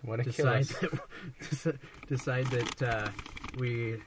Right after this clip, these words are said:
Speaker 2: wasted their time in such a horrific manner that they would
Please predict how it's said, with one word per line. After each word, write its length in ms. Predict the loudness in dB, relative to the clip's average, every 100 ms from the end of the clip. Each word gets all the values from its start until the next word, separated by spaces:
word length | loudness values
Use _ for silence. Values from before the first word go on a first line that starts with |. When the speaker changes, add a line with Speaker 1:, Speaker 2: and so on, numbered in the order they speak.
| -8 -2
Speaker 2:
wasted 440 | 0 0 0 0
their 180 | 2 2
time 380 | 0 -2 0 -2
in 100 | -2
such 280 | -4 -2
a 80 | -2
horrific 560 | 0 2 2 0 -4 -4
manner 380 | -4 -2 0 0
that 240 | -2 -4
they 180 | -6 -4
would 340 | -2 -2 -4